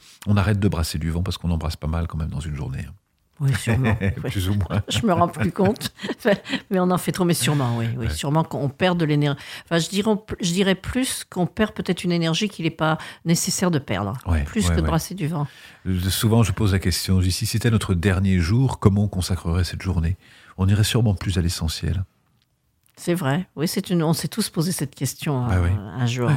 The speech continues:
Speaker 2: oui. Oui, c'est sûr.
Speaker 1: La méditation nous pose cette question-là. Si c'était la dernière journée, qu'est-ce que je ferais ?
Speaker 2: Mais c'est vrai aussi qu'on, on vit, euh, alors d'une façon un peu folle, hein,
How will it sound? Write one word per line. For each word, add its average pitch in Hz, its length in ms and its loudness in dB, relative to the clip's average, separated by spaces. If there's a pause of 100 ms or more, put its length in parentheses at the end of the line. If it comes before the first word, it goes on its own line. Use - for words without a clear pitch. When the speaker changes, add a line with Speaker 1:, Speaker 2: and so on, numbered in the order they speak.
Speaker 2:
oui. 98 60 -6 (220)
Oui, 160 120 2
c'est - 140 -6
sûr. 110 320 -2
Speaker 1:
La 98 60 2
méditation 104 560 4
nous 117 120 4
pose 104 280 0
cette - 240 -2
question-là. 90 500 0
Si 104 160 -2
c'était 113 240 2
la 107 80 4
dernière 92 320 4
journée, 85 380 2
qu'est-ce - 200 -2
que - 80 -6
je 85 120 -4
ferais ? 78 280 -6 (240)
Speaker 2:
Mais 175 60 2
c'est 175 180 2
vrai 185 200 4
aussi 190 400 0
qu'on, 160 260 0
on 151 160 4
vit, 175 320 2
euh, 139 160 4
alors 131 180 2
d'une 135 200 2
façon 143 320 0
un 131 60 2
peu 135 120 -2
folle, 196 380 0
hein, 139 120 0